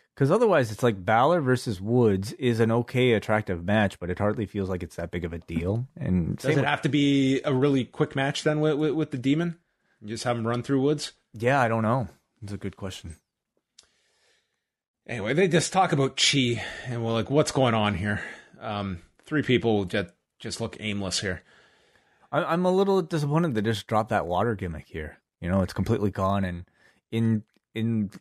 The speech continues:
Speaker 1: favor of what? Like, this kinda
Speaker 2: This character,
Speaker 1: trashy
Speaker 2: this character is circling the drain.
Speaker 1: Yeah, seriously. Like, it's just like, "Oh, look at this weirdo. Like, this weird Buddhist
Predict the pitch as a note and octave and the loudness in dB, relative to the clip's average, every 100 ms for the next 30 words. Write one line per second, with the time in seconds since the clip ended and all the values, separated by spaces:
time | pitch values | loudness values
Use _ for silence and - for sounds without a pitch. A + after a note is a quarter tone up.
0 | _ _ _ - A#2 A#2+ B2 G#2 F#2 G#2+ | _ _ _ 0 2 4 2 2 0 0
1 | E2 F2+ F2+ - G#2 F#2+ - - _ _ | 0 -4 -8 -2 -2 -2 -10 -18 _ _
2 | _ _ _ _ _ - G#2+ G#2 G#2 D#3 | _ _ _ _ _ -4 0 0 0 2
3 | E3+ E3 D#3 C#3 B2+ A#2 F#2 C#3+ - D#3+ | 2 2 2 2 2 0 0 -2 0 0
4 | D#3 C#3 A#2 - C3+ A#2 A#2 G#2 F2+ G2 | 2 2 0 2 0 0 -4 -4 -2 -2
5 | F#2 F2+ _ _ - - _ _ _ F#2 | -2 -6 _ _ -20 -20 _ _ _ -6
6 | F2+ D2+ - _ - D3+ - E2+ D#2+ - | -4 -4 -10 _ -20 -16 -6 -4 -4 -6
7 | F2+ F#2 _ _ _ _ - - - F#2+ | -10 -12 _ _ _ _ -20 -18 -4 -2
8 | F#2+ - - - _ _ - F#2 A2 F#2 | -2 -4 -16 -20 _ _ -10 -2 -2 0
9 | G2 F#2 A#2+ A#2 A2+ C#3+ A2 F2+ F#2 A2+ | -2 2 4 6 4 4 2 0 2 4
10 | G#2 D#2+ D2+ - _ - F2+ F#2 F#2 - | 4 2 -4 -12 _ -10 -8 -4 -6 -8
11 | - - F#2+ G2+ G#2+ E2+ F2 G2+ G2+ - | -14 -8 0 4 4 2 -2 2 2 0
12 | - - | -6 -10